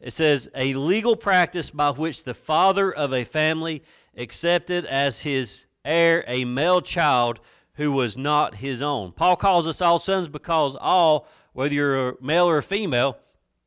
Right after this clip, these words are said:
are given the same privileges and positions in God's kingdom. Sons and daughters, we're all equal. We are children of the King. So it makes us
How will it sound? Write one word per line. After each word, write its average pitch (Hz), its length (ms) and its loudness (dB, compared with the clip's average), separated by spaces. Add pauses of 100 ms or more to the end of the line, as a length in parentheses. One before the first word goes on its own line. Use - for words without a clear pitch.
(300)
are 151 140 -2
given 160 320 0
the 131 100 -4
same 175 420 -4
privileges 135 800 -2 (220)
and 143 220 -8
positions 139 800 -2 (240)
in 139 180 -8
God's 143 340 -4
kingdom. 101 440 -8 (1300)
Sons 180 840 -2 (160)
and 135 280 -10
daughters, 135 640 0 (220)
we're 123 160 -6
all 139 360 2
equal. 151 540 -6 (260)
We 151 200 0
are 147 180 4
children 156 800 2
of 139 260 -2
the 143 80 -6
King. 143 540 -6 (760)
So 147 340 -2
it 160 120 -10
makes 156 300 -2
us 165 240 -2